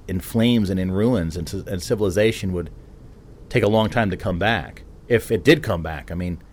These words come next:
nuclear winter and fallout, you know, the theory is that it could have killed, destroyed all life on Earth in some of those theories, but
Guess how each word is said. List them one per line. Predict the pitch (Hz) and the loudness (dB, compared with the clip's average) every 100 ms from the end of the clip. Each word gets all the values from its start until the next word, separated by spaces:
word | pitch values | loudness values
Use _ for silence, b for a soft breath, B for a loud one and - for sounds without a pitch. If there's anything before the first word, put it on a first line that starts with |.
| b b b - - | b b b -20 -4
nuclear | 117 113 120 107 | 0 2 4 4
winter | 98 104 113 | 4 0 -2
and | 98 87 | -2 -2
fallout, | 101 101 104 95 - - - | 2 4 4 2 -2 -14 -6
you | 104 | -4
know, | 80 | -4
the | 82 | -6
theory | - 110 104 92 | 0 4 6 4
is | 87 | 2
that | 92 | -2
it | 87 82 | -4 -8
could | - 104 | -4 -4
have | 87 85 69 - | -4 -8 -14 -8
killed, | - 110 92 92 | 0 0 0 -2
destroyed | 92 123 107 | -2 0 6
all | 120 120 | 6 6
life | 90 - | 4 0
on | 95 | -4
Earth | 90 82 | -4 -4
in | 90 | -4
some | - 92 | -2 -2
of | |
those | 87 80 | -2 -4
theories, | - 80 82 - | -8 -8 -8 -10
but | 80 | -8